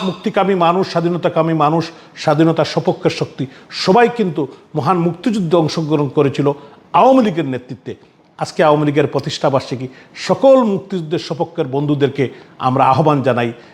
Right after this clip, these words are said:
যে আপনারা উপস্থিত হবেন। সংগ্রামী বন্ধুগণ এবং যারা প্রবাসী বাঙালিরা আছেন সবাইকে আমরা, আহ, আহ্বান জানাবো যে আপনারা আপনাদের উপস্থিত হবেন। আপনাদের উপস্থিতি আমরা একান্তভাবে কামনা করি। আওয়ামী লীগকে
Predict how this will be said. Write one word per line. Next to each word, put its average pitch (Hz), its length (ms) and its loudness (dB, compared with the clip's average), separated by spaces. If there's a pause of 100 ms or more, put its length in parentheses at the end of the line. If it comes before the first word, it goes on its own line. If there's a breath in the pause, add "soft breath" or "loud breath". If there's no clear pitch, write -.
(120)
যে 120 160 0
আপনারা 120 300 0
উপস্থিত - 400 -2
হবেন। 107 240 -4 (440 loud breath)
সংগ্রামী 143 400 0
বন্ধুগণ 160 540 0 (120)
এবং 127 360 -4 (360 loud breath)
যারা 131 160 2
প্রবাসী 139 440 0
বাঙালিরা 131 440 2
আছেন 151 220 -2
সবাইকে 139 480 0 (360 loud breath)
আমরা, 131 420 2
আহ, - 420 -8
আহ্বান 156 560 0
জানাবো 170 360 -2 (100)
যে 135 100 0
আপনারা 123 720 -2
আপনাদের 127 400 -4
উপস্থিত 131 420 -2
হবেন। 180 340 0
আপনাদের 135 340 -2
উপস্থিতি 147 440 -2
আমরা 143 200 2
একান্তভাবে 165 580 0
কামনা 160 340 0
করি। 185 280 -2 (460 loud breath)
আওয়ামী 190 320 4
লীগকে 220 640 2